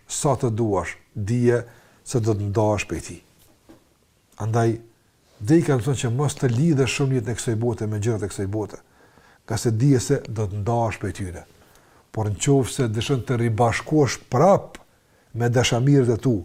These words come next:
me ato që i ke dashur, atëherë para se të vijë vdekja, apo deponoj tek Allahu xhallahu ala në depot e punëve të mira, ti gjen ditën e gjykimit tek Allahu i mënduar.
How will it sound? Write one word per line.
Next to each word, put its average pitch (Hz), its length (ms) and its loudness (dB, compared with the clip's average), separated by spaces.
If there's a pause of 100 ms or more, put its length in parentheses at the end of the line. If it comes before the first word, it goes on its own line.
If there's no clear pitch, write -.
(300)
me 110 140 2
ato 160 180 4
që 143 160 2
i 117 80 0
ke 131 120 2
dashur, 139 440 0 (640)
atëherë 127 300 2 (540)
para 165 280 4
se 160 80 -4
të 131 220 0
vijë 123 260 0
vdekja, 104 460 -2 (260)
apo 147 300 2 (580)
deponoj 117 640 0
tek 117 160 -4
Allahu 113 320 -2
xhallahu 110 480 -2
ala 120 240 0 (400)
në 113 240 0
depot 120 480 0
e - 20 -6 (120)
punëve 143 320 0
të 151 100 0
mira, 143 240 4 (440)
ti 113 200 0
gjen 113 320 0
ditën 110 320 -4
e - 60 -4
gjykimit 104 400 -4
tek 98 180 -10
Allahu 92 220 -4
i - 20 -10
mënduar. 90 420 -14